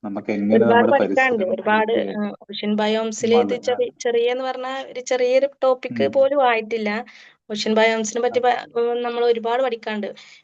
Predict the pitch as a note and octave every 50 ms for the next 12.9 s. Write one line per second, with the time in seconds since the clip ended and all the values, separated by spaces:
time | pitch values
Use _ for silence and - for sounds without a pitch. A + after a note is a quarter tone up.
0 | _ - A#3+ A3+ A3+ A#3 B3+ C4 C4+ C#4 C4+ B3 B3 - - C4+ C#4 C#4 C#4 C4+
1 | C4+ C#4 C4+ C4 B3+ B3+ C4 C4 C4+ B3 - - - - A3 B3 A#3+ A#3 A3+ A3+
2 | A3+ A#3 A#3 A3 G#3+ G#3+ G3+ G3 F#3 F3+ F3+ F#3 G3 G3 F#3+ F#3+ G3+ G#3 G3+ G3
3 | G3 G3+ G3 F#3+ G3+ A3 A3+ A#3 A#3+ A#3+ A#3+ A#3+ A#3+ A#3+ - - - - - -
4 | _ _ - - A#3 A#3 A3+ A#3+ B3 B3 B3+ B3+ B3+ B3 A#3+ A#3+ A#3+ A#3 A#3+ A#3+
5 | A#3 A3+ - G#3+ - G#3+ G#3+ G#3 G#3+ G#3+ G#3+ G#3+ A3+ A3+ A3+ - - - _ _
6 | _ _ - - A3+ G#3+ G#3+ G#3+ - G#3 G#3 G#3+ G#3+ G#3+ A3 G#3 - G#3+ G#3+ A3
7 | A3+ A3+ A3 G#3 - G#3+ G#3+ G#3+ G#3+ G#3+ A3 G#3+ A3 G#3 G#3 G#3 - G#3+ G#3+ G#3+
8 | G#3+ G#3+ G#3+ A3 A3 G#3 G#3+ A3+ G#3+ G#3+ G#3+ G#3 G#3 G#3 G#3 G#3+ G#3 - - _
9 | - _ _ _ _ - G3+ G#3 G#3+ G#3 G#3+ A3+ A#3 A3+ G#3+ A#3 G#3+ B3 B3 B3+
10 | B3 A#3+ A#3 A#3 A#3 A#3 A#3 A3+ G#3+ A#3 A3+ G#3+ A3+ G#3+ G#3+ G#3+ G#3 G#3+ G#3 G#3+
11 | G#3 G#3+ G#3 G3+ - G#3 G#3 G#3 G3+ G3+ G3 F#3 F3+ - F#3 F3+ F3+ F3 F3+ F#3
12 | F#3 F#3 F#3 G3 G#3+ G#3+ G#3 G#3 G#3 G3+ G#3 G#3 A3 A3+ A#3+ - -